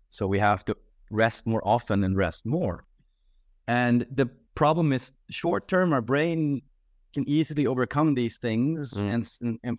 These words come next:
Speaker 1: feel that, "Oh no, I'm ready to go again." And that might not be the case three weeks down the line. So you have to learn by experience. And for me, that was easy because when I came back, I, I did just what I did when I was twenty-four, twenty-three. I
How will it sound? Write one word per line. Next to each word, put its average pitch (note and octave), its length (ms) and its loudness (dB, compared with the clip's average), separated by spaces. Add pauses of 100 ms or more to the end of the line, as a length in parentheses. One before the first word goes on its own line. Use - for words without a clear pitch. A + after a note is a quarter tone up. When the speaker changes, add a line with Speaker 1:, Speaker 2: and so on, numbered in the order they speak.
Speaker 1:
feel D3 320 2
that, A2 260 -2
"Oh E3+ 200 2
no, D#3 120 2 (100)
I'm C3 160 0
ready C3+ 160 0
to B2 80 -2 (100)
go D3 180 0
again." G#2+ 300 -2
And G#2+ 80 -6
that A2 140 0
might A2 280 -2
not G#2+ 160 -4
be G2+ 120 -4
the G#2 100 0 (140)
case G2+ 360 -4 (260)
three A2+ 180 0
weeks G#2+ 280 -2
down A2 220 0
the G#2+ 80 -2
line. A2 400 0
So G2+ 340 -4 (460)
you A2 140 -4
have A2+ 220 2
to - 80 -2
learn A2 200 0
by G#2 100 0
experience. A#2+ 560 -2
And A2 100 -2
for A2 120 -8
me, C3 260 2
that A2+ 140 0
was A2 140 -2
easy A#2 320 -6
because G#2 340 -4
when G#2+ 160 -2
I - 40 0
came B2+ 200 0
back, D#3+ 300 0 (140)
I, G#2+ 160 -2 (180)
I G#2+ 100 -4
did G#2 200 -2 (160)
just G#2+ 300 -4
what A#2+ 120 -2
I - 20 2
did B2 300 -2
when A#2+ 100 0
I A#2+ 120 2
was B2+ 420 -6 (260)
twenty-four, C3 520 0
twenty-three. C3+ 680 0
I G#2+ 300 0